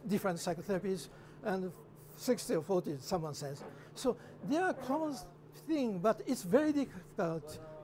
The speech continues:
to choose which is the best. And my feeling about the choice is, it's,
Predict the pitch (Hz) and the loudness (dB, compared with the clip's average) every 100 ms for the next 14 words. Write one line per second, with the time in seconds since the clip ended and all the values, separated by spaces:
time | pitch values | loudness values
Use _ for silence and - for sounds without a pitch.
0 | - 240 214 196 180 160 147 - - 220 | -4 4 6 8 8 6 2 -2 2 4
1 | 165 151 220 240 170 170 160 - - - | 4 6 4 4 0 0 0 -4 -14 -16
2 | - - 226 262 220 240 190 302 403 269 | -16 0 4 4 4 0 4 6 6 4
3 | 277 226 220 175 185 175 208 - - 185 | 4 6 4 4 4 2 -4 -10 0 6
4 | 185 175 165 160 196 - - - - 214 | 6 6 4 2 -2 -8 -12 -12 0 6
5 | 185 202 - 226 196 131 - - - - | 6 6 0 4 4 4 -4 -14 -16 -16
6 | - - - - - - - - - - | -16 -16 -16 -16 -18 -18 -18 -18 -6 6
7 | 311 311 - - | 8 6 -2 -12